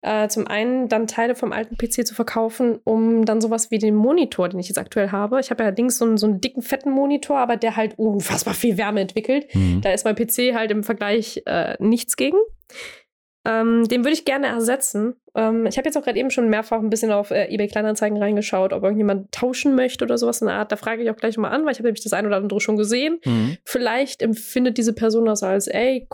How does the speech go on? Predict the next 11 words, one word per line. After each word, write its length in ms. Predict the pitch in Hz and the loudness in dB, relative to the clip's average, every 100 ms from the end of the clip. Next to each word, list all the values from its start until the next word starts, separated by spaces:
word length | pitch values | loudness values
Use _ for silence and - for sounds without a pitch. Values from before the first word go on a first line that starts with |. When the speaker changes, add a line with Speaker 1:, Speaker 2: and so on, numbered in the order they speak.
| - | 0
Speaker 1:
cool, 240 | 262 277 | 2 4
hier 180 | 233 220 | 2 0
hast 140 | 214 | -2
du 60 | 208 - | -6 -2
meinen“, 560 | 214 214 277 302 285 | 0 0 2 2 2
und 220 | 254 202 190 | 2 0 0
ich 140 | - | -2
hoffe, 180 | 220 220 | -4 0
dass 220 | 214 202 | 0 0
dessen, 600 | 196 208 208 220 214 208 - | -2 -2 0 0 0 -2 -2
ähm, 400 | 202 202 208 | -2 0 -2